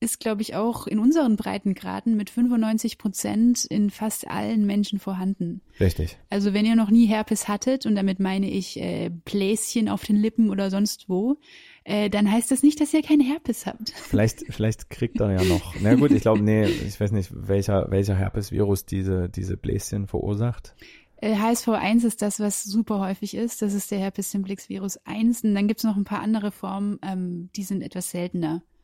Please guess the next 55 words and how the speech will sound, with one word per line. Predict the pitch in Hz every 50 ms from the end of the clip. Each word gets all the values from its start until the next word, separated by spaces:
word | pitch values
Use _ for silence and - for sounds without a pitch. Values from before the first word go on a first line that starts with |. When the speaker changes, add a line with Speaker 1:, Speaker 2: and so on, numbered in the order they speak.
| _ _ _ _ _
Speaker 2:
Okay, | - 98 - - 101 85 92 90 87 - _ _ _ _ _ -
ja. | 104 95 92 92 92 98 - - 220
Speaker 1:
Also, | 208 185 185 175
ja. | 170 - 107
Speaker 2:
Ähm, | 107 107 107
Epstein-Barr | - 123 117 - - 135 127 123 113 110 120 139 143
gehört | 135 123 127 127
doch | 123
auch | 117 - -
zu | - - 113
den | 101 98 95
Herpesviren, | 87 90 92 - - - - - - 98 98 98 101 110 135
ne? |
Speaker 1:
Ja, | 208 208 208 208 226 240 233 208 208 202 - - -
genau. | - 214 214 214 214 208 202 196 196
Das | 196 214 208 - 240
ist, | 240 - - - - - - - - -
oh, | 208 208 196
das | 196 190 -
krieg | - 240 226
ich |
jetzt | 214 208 208
aber | 202 208
nicht | 202 -
mit. | 220 202 -
Das | 220 226
ist | 247 247 247
auch | - 240 247 -
auf | 233 -
jeden | 233 233 226
Fall | - 233 208 202 196 - - - - - - _ _
weniger | - 180 - 185 185 190 208 214 190 190 170
häufig | 165 180 180 - - 185 -
als | 185 180 -
H | 190 190
S | 175 170
V | - -
eins. | 180 165 156 160 170 175 185
Also | 190 185 180 180
Speaker 2:
Mhm. | 175
Speaker 1:
H | 196 196
S | 196 196
V | 202 202 196
eins | 185 165 185 185 190
ist | 185 -
bei | - 180
weitem | 170 175 175 - 185 180
das | 175 - -
häufigste, | 196 185 180 - 185 - - - - 170 175
diese | - 180 175 180
fünfundneunzig | - - 202 190 190 185 175 175 170 180 -
Prozent | - 180 175 - 175 175 170 170
bei | - - 151
uns | 160 165 175 180 -
eben. | - - 180 175 175 175